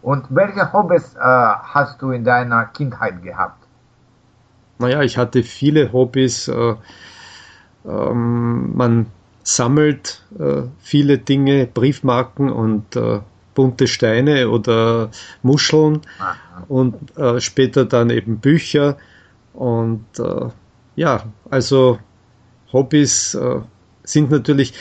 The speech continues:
Speaker 2: auch die Fremdsprachen geworden, weil, weil ich mich mehr und mehr für verschiedene Fremdsprachen interessiert habe.
Speaker 1: Ah, sehr gut, sehr gut. Bist du mit deiner Schule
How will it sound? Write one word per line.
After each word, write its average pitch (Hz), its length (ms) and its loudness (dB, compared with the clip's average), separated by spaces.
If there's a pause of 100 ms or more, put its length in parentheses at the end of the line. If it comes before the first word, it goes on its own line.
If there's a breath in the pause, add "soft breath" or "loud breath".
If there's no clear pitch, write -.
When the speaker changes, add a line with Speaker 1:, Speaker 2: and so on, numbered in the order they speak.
(140 loud breath)
Speaker 2:
auch 131 180 -2
die 143 140 0
Fremdsprachen 120 840 -2
geworden, 107 600 -2
weil, 113 260 0 (180)
weil - 180 -2
ich 120 180 -6
mich 123 260 0
mehr 120 240 2
und 117 160 -2
mehr 120 240 2
für 120 460 2 (160)
verschiedene 127 480 0
Fremdsprachen 117 800 -4
interessiert 120 800 0
habe. 104 380 -6
Speaker 1:
Ah, 87 200 -8 (200)
sehr 98 100 -14
gut, 120 300 -10 (340)
sehr 92 140 -6
gut. 87 180 -16 (960 loud breath)
Bist 202 400 -2
du 202 80 -4
mit 180 220 -2
deiner 180 340 2
Schule 180 540 0